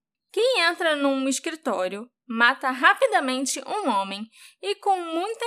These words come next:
indiferença, caminha pela rua até uma loja de conveniência.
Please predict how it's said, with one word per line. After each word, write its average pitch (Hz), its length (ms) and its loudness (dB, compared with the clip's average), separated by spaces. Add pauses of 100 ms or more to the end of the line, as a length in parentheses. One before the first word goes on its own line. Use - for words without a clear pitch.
(120)
indiferença, 330 760 -2
caminha 349 500 -2
pela 349 240 4
rua 269 300 4
até 311 360 2
uma 320 160 4
loja 269 320 4
de 247 140 -6
conveniência. 208 800 -8